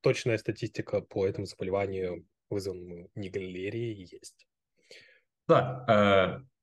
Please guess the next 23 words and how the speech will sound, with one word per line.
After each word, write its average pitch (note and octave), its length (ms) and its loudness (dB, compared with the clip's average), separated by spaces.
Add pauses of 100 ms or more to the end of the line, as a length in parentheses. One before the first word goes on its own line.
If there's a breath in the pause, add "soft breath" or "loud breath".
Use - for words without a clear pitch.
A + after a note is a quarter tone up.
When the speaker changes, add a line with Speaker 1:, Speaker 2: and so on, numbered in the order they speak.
(160)
Speaker 2:
конечно, A#2+ 360 4
мы F#2+ 140 2
сейчас - 320 0
об F#2 140 0
этом - 180 -4
поговорим. B2+ 560 2
Лишь - 360 -2
одна C3 580 2
крошечная B2 640 0
ремарка. F2+ 640 -4 (680)
Э, E2 300 2
возможно, B2 420 6
нашим A#2 300 2
слушателям A2+ 640 2
будет G#2 220 0
интересно, G#2 500 2
встречается - 720 0
ли, F#2 80 -6
собственно, F2 800 -4
эта F2+ 240 -6
амёба F2 300 -2
в - 80 -4
России. G#3 560 4